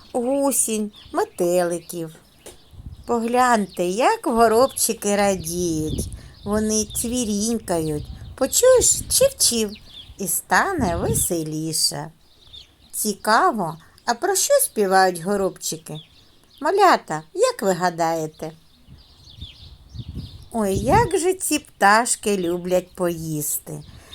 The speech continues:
Завдяки цьому вони приносять велику користь. Вони знищують шкідників,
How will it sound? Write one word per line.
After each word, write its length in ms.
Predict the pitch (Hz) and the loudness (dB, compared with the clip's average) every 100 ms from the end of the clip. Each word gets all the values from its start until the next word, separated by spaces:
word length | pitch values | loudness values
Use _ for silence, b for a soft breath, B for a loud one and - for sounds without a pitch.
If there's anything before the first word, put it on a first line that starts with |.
| B - | B -2
Завдяки 500 | 262 233 269 - 262 | 0 0 -2 -2 -4
цьому 640 | - - 247 269 208 160 | -2 0 2 2 0 0
вони 240 | 202 202 | 2 0
приносять 580 | 190 196 190 196 190 196 | 0 0 0 0 -2 -4
велику 520 | 185 185 214 370 427 | 0 0 2 0 0
користь. 720 | 392 - 349 294 170 147 - B B - | 0 2 4 4 2 -2 -6 B B -4
Вони 260 | 208 196 | 0 0
знищують 880 | 175 165 156 160 285 - - 151 - - | 0 -4 -4 -2 2 2 2 -2 -8 -14
шкідників, 960 | - - 185 214 403 - 233 208 190 | -14 -8 -4 -2 -2 -2 -2 0 -2